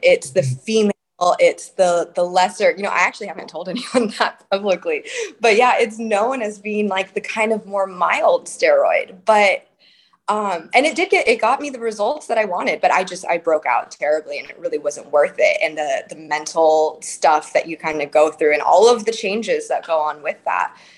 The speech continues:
Speaker 1: Yeah, I did fall into that trap for sure.
Speaker 2: Were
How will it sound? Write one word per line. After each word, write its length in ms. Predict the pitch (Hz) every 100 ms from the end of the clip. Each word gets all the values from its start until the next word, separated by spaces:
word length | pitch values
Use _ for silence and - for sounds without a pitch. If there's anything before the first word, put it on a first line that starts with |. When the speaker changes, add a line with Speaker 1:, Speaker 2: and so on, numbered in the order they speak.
| _
Speaker 1:
Yeah, 120 | 202 233
I 120 | 160 180
did 180 | 185
fall 240 | 185 208 196
into 220 | 190 190
that 180 | 175 -
trap 460 | 156 - - -
for 80 | -
sure. 240 | - 165 339
Speaker 2:
Were 340 | - -